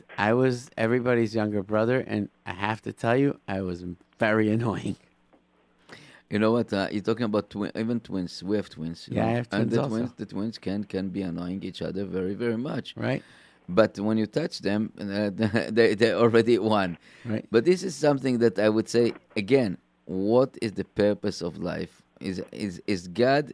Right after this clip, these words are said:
Speaker 2: just put you on a trial to see how you tolerant? And I tell my kids,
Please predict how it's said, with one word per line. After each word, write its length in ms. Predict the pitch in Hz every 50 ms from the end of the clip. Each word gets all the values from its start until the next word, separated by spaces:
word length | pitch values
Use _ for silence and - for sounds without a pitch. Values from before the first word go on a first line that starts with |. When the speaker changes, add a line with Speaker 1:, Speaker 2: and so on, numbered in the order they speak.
| - 87
Speaker 2:
just 420 | 87 110 113 113 107 - - _
put 240 | - 110 117 113 -
you 120 | 131 131 101
on 180 | 71 95 98
a 40 | -
trial 480 | - - - 95 90 87 85 87 90 95 - _ _ _ _ _ _ _ _ _ _ -
to 100 | - 107
see 400 | - - - 98 101 110 120 - _ _ _ _ _ _ -
how 140 | 101 107 120
you 100 | 151 170
tolerant? 480 | 165 - 196 190 175 156 123 104 90 -
And 180 | - 117 113 120
I 100 | 135 151
tell 180 | - - 170 170
my 140 | 165 165
kids, 400 | 156 - 175 160 117 - - -